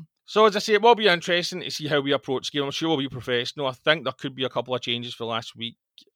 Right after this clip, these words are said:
I would think it wouldn't surprise me if either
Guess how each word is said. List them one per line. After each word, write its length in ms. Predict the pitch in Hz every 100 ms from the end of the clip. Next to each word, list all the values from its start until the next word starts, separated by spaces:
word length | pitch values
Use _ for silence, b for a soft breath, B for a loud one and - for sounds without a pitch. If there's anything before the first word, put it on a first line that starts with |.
| -
I 140 | 117
would 160 | 120 -
think 240 | 120 120
it 120 | - 110
wouldn't 220 | 139 147
surprise 440 | 120 123 110 110
me 140 | 117 113
if 200 | 117 - _ _ -
either 460 | 117 113 110 107